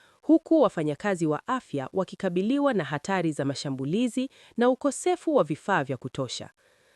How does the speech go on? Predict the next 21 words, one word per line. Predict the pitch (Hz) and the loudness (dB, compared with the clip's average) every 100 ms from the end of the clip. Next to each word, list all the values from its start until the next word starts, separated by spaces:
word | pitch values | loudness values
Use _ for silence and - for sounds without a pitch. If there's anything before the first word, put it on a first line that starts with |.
| _ _ | _ _
Hali | 170 156 151 | -2 0 -2
hii | - 262 175 | 0 0 -2
inahitaji | - 175 175 185 - 254 226 - | -2 0 0 -2 -2 0 0 -2
ushirikiano | 180 180 180 - 240 254 226 | -2 0 0 0 0 2 0
mkubwa | 202 - - 339 330 320 | 0 -4 0 2 2 0
kati | 214 - 180 | -2 -2 -2
ya | |
serikali, | 151 147 143 - 240 254 269 277 - - | -2 -4 -6 -2 0 0 -2 -6 -14 -6
mashirika | 170 165 - 175 202 160 | -2 0 2 0 0 -2
ya | 143 | -2
kibinadamu | 151 143 139 135 220 196 135 196 _ _ | -4 -4 -2 0 0 2 -2 -6 _ _
na | 170 185 | 0 2
jamii | 208 240 302 165 127 - | 2 4 4 2 -2 -2
ili | 208 180 | 0 0
kuhakikisha | 160 151 160 - 285 - 185 | -2 -6 -6 -4 -2 0 0
msaada | - - 285 294 285 196 | -2 -2 0 2 0 0
unafika | 170 143 - - 123 | -2 -2 -6 -6 -8
haraka | 131 147 247 - 277 - _ _ | -6 -4 -4 -4 -8 -8 _ _
na | 156 | -2
kwa | - 143 | 0 -2
usahihi. | 135 139 120 131 123 117 | -2 -8 -8 -10 -10 -14